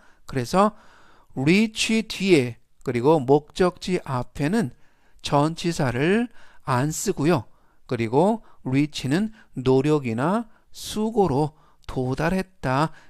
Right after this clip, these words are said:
이러한 뉘앙스가 되겠습니다. 전체적인 의미는 "I just reached home." 방금 집에 도착했어 라는 뜻이 되겠습니다. 오늘 나온 문장 정리하겠습니다. 제가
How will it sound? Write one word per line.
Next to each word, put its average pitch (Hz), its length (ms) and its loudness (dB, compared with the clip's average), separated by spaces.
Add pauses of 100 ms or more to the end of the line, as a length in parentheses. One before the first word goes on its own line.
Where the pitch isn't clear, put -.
(100)
이러한 127 440 0
뉘앙스가 156 580 -4
되겠습니다. 123 800 -4 (640)
전체적인 160 640 -2
의미는 156 520 -2 (500)
"I 151 420 2
just 196 500 2 (260)
reached 180 640 -2 (140)
home." 160 320 2 (520)
방금 170 640 -2 (260)
집에 151 420 -2
도착했어 156 1200 -4 (500)
라는 123 340 -2
뜻이 185 280 -2
되겠습니다. 135 920 -2 (1900)
오늘 160 240 4
나온 185 240 4
문장 147 360 2
정리하겠습니다. 147 1160 -4
제가 156 420 -2